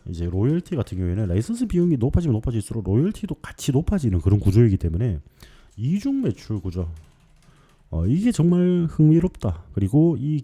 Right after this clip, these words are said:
기업이 혁신적인 그런 이제 매출이나, 어, 예사적인 매출액을 또 기록을 할 가능성이 매우 높다라고 좀 보시면 좋을 것 같고,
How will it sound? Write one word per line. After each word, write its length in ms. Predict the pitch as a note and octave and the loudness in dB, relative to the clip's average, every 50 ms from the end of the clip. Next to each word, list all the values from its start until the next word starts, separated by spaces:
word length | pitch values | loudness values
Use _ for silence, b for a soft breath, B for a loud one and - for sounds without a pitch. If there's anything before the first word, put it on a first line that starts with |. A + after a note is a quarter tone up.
| - | -8
기업이 680 | - - A2+ B2+ C3+ B2+ A2+ G#2 A2 B2 D3 E3+ E3+ E3 | -10 -6 -2 -2 0 0 0 -2 -2 -4 -4 -4 -6 -8
혁신적인 1000 | - - - - - - - G#3 G#3 G#3 G#3 G#3 G#3 G3+ F#3 C#3 B2 A2 G2 E2+ - | -10 -12 -18 -18 -14 -8 -4 -2 0 2 2 2 2 2 2 0 0 0 0 -2 0
그런 200 | - G2 G2+ F#2+ | 0 2 2 2
이제 220 | F2 E2 F#2 F2 | 4 2 2 2
매출이나, 540 | E2 F2 E2+ - - A#2+ B2 A#2 F#2+ E2+ D#2+ - b b b b b b b b b | 2 0 -2 -2 -2 0 0 0 0 -2 -4 -6 b b b b b b b b b
어, 80 | b D#2+ | b -4
예사적인 640 | F2+ F#2 B2 B2+ A2+ A2 G#2 G#2+ B2 C#3 D3+ D#3+ D#3+ D3+ - _ _ _ _ _ _ _ - | -2 0 0 0 2 2 2 2 0 0 0 -2 -4 -6 -10 _ _ _ _ _ _ _ -6
매출액을 540 | - F#2 F2 - - - A2 G#2 G#2+ A2 | -4 -2 -2 0 0 2 2 2 2 2
또 120 | F#2+ - F2+ | 0 0 -2
기록을 360 | - - A#2+ B2+ C3 A#2+ G#2+ | 0 0 2 2 2 0 0
할 60 | A2+ | -2
가능성이 460 | A2 - - A2 B2 - - A2 A#2+ | -4 -2 0 -2 0 0 -2 -2 -2
매우 220 | A#2 F2+ F2 G#2 G#2+ | 0 0 2 2 2
높다라고 680 | F2 E2 E2 - - A#2+ G2+ F2+ B2 B2+ A#2 E2+ E2+ | 0 -2 -4 -4 -4 -4 -4 -4 -4 -6 -6 -4 -6
좀 100 | E2+ - | -6 -4
보시면 220 | - G2+ G#2 C3 A#2 | -4 -4 -4 -4 -4
좋을 160 | - G2+ A2 | -4 -6 -6
것 120 | - - | -6 -6
같고, 300 | F#2+ F2 _ - D3 C#3 | -8 -8 _ -8 -8 -8